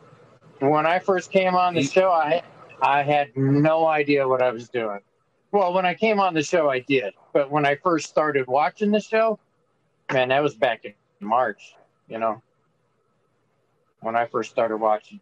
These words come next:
Speaker 2: You know what's nice is, uh, you know, you'll always have these episodes to look back on. You get, as it is right now, you should be able to skim through the episodes to the ones you're on and be able to look at yourself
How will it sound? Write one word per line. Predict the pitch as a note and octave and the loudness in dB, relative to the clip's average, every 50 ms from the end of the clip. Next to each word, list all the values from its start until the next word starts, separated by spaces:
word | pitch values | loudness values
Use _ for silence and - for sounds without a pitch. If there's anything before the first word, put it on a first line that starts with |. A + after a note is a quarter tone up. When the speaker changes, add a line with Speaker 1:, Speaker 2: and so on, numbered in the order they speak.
| _ _ | _ _
Speaker 2:
You | A#2 | -2
know | B2+ C#3+ D3 | 0 2 2
what's | C#3+ B2+ - - - | 2 2 -2 -6 -4
nice | G2+ A#2 C3+ D#3+ E3 - - - | -2 0 2 2 2 0 -2 -4
is, | A2 G#2 G2 - - | -4 -4 -4 -4 -2
uh, | G#2+ G2+ G2+ G2 F#2+ F2+ E2+ - - - - - - - - - - - | 0 2 2 2 2 0 -2 -6 -10 -20 -20 -20 -20 -20 -20 -20 -12 -8
you | G#2+ A2+ | -6 -2
know, | A2+ A2 | 0 0
you'll | A2+ A2+ B2 C#3+ C#3+ C3+ | 0 2 2 4 4 4
always | C#3+ D3+ D3 D3+ D3+ C#3 - - | 4 2 2 2 0 0 2 2
have | D#3 D3+ D3+ C#3+ B2 | 2 4 4 2 0
these | D3+ D3+ C3+ - | -2 -2 0 2
episodes | D3+ D3+ D3 - D3 C3 - D#3 D3 D3 D3+ C#3 - - | 0 0 0 -2 -8 -2 2 4 4 4 2 0 -2 -6
to | - C3+ | -4 -2
look | C3 C3 C#3+ D3+ B2 A2 | 2 4 2 2 2 0
back | A2+ C3+ C#3+ D#3+ F3+ E3+ - B2+ | 0 2 2 2 0 0 -2 -2
on. | G#2+ F#2+ F#2 F2+ F2 F2 G2+ | 0 0 -2 -4 -6 -6 -8
You | B2 C#3+ | -8 -6
get, | C3+ C#3 C3+ C#3 D3+ D3+ D#3 D3 B2 | 0 2 2 4 4 2 2 -2 -2
as | - C3+ D3 D3 A#2+ A#2+ | 0 2 2 2 0 -2
it | C3 A#2+ | -4 -2
is | C#3+ D3+ D3 B2+ A2 | -2 -2 -2 -4 -2
right | C3+ D3 D#3 D3+ | 0 0 0 0
now, | C#3+ C#3 D3 E3 F#3+ A#3+ | -2 -2 -2 -2 -2 -2
you | G3+ C#3 A#2 A2 | -4 -4 -4 -2
should | G#2+ - - G#2 | -4 -4 -6 -4
be | G2 A#2 A2+ G#2+ | -2 0 2 2
able | G#2+ A2 G#2+ G2+ G2+ | 2 2 2 0 0
to | G2 G2+ | -2 -2
skim | F#2+ - - - - A#2 A2 G#2 G2+ F#2+ | -2 -4 -8 -4 -2 -2 -2 -2 -4 -8
through | - - A2+ A2+ A2+ G2 | -8 -6 -4 -4 -2 -2
the | G2 G2+ G2 | -2 -2 -4
episodes | G2 - - - F#2+ - - G2+ F#2 F2+ F#2 F2+ F2+ E2+ - - | -4 -6 -8 -12 -12 -6 -4 -4 -2 -2 -2 -4 -6 -8 -8 -8
to | G2+ F#2+ F2 - - A2 | -8 -8 -8 -8 -8 -6
the | G2+ F#2+ F#2+ | -4 -4 -4
ones | F#2 F#2+ G2 G2 F#2+ F2+ - | -4 -4 -4 -4 -6 -6 -6
you're | F#2+ F#2 F2+ F2+ F2+ | -4 -4 -2 0 -2
on | F2+ F2+ F2 E2+ E2+ E2+ | -2 -2 -4 -6 -8 -8
and | E2 D#2+ - | -12 -14 -10
be | E2+ F2 F2 | -8 -6 -4
able | F2 E2+ D#2+ E2+ D#2+ | -4 -4 -6 -6 -6
to | F2 E2+ | -6 -6
look | E2+ F2 F#2 F2 F2 - | -4 -4 -4 -6 -4 -4
at | F#2+ E2+ E2+ D#2 - - | -6 -6 -6 -8 -12 -18
yourself | E2+ D#2 - - - G2+ F2+ F2 E2 D#2 - | -18 -16 -14 -8 -4 -2 -2 -2 -2 -4 -6